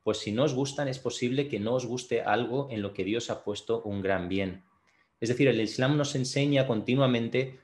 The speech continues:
a que no debemos centrarnos en aquellos aspectos que a lo mejor no, no nos gusten tanto en, en una persona, sino que nos centremos en los aspectos positivos, ¿de acuerdo?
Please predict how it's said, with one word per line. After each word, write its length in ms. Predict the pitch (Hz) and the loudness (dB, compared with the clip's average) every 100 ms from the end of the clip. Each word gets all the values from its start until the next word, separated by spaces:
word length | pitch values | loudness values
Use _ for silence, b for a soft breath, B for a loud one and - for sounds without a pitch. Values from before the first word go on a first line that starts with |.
| B | B
a 140 | - 107 | -2 -2
que 100 | 107 | 0
no 140 | 117 | 2
debemos 400 | 139 135 135 135 | 2 4 2 0
centrarnos 520 | 117 107 113 113 - | -2 0 2 2 0
en 80 | 117 | -2
aquellos 360 | 107 110 113 110 | -2 -2 -4 -6
aspectos 580 | - 107 104 - 117 - | -2 -2 -2 -2 -2 -2
que 140 | 107 | -2
a 40 | |
lo 60 | 98 | 0
mejor 520 | 95 95 107 107 113 | -2 -4 0 0 0
no, 480 | 110 101 101 101 98 | -4 -2 -2 -2 -2
no 100 | 104 | 0
nos 140 | 104 104 | 0 0
gusten 340 | 107 101 98 | -2 -2 0
tanto 340 | 104 101 113 | 2 0 0
en, 340 | 110 98 90 87 | 0 0 -4 -8
en 160 | 95 98 | -6 0
una 180 | 104 - | 0 0
persona, 540 | 98 - 92 104 - b b b - | -4 -4 -6 -6 -8 b b b -4
sino 280 | - 110 | 0 2
que 100 | 107 98 | 2 2
nos 280 | 110 98 | 0 -2
centremos 500 | 107 104 107 113 123 | -2 0 0 2 2
en 60 | 123 | 0
los 160 | 117 107 | -2 -4
aspectos 460 | - - - - | -6 -8 -2 -2
positivos, 720 | - 104 101 104 95 90 - - | -2 -4 -2 0 -2 -2 -14 -12
¿de 120 | 95 | -10
acuerdo? 420 | - 101 123 | -4 -4 -4